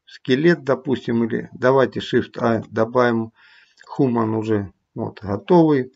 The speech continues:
чтобы кости не с-, м, не создавать. Теперь заходим, м, так, после Edit Mode заходим в Pose Mode.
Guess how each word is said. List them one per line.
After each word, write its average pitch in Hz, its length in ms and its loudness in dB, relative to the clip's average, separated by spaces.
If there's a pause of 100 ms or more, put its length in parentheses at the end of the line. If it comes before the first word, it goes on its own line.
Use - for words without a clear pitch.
(140)
чтобы 113 400 -6
кости 131 300 -2
не 110 120 -2
с-, 104 120 -14
м, 113 440 -8 (520)
не 123 120 -2
создавать. 117 680 0 (960)
Теперь 175 340 6
заходим, 135 760 0 (920)
м, 123 280 -8 (100)
так, 120 300 -2
после 147 320 2
Edit 127 400 0
Mode 139 400 -2 (120)
заходим 113 760 0 (800)
в - 140 -20 (140)
Pose 117 260 0
Mode. 190 360 0